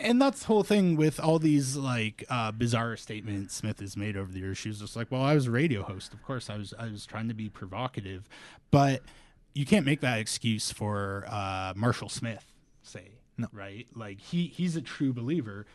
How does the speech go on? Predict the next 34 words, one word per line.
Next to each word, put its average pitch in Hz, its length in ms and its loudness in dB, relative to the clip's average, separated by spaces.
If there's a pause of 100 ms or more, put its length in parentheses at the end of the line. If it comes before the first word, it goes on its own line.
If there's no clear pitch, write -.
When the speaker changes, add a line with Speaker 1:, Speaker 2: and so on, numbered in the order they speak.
(160)
Speaker 1:
that 123 280 -6
people 156 240 -2
need 151 200 4
to 156 80 2
be 147 120 4
forced - 600 2
into 120 260 4
recovery, 110 680 0
and 110 160 -4
that 110 160 -6
drug 117 260 0
use, 110 520 -4
uh, 117 100 -6 (100)
needs 120 340 -6
to 135 80 -8
be 135 100 0
stigmatized. 101 1000 0 (720)
And, 113 460 0 (140)
um, 113 400 0
you 180 120 6
know, 127 180 2
and 151 180 4
it 139 80 -2
just - 180 -6
so 131 140 -6
happens 123 640 -2
that, 110 420 -4
you 135 160 -4
know, 110 160 -4
you're 120 220 -4
forcing 131 500 -2
people 127 340 -6
into 123 320 -4
recovery 110 720 2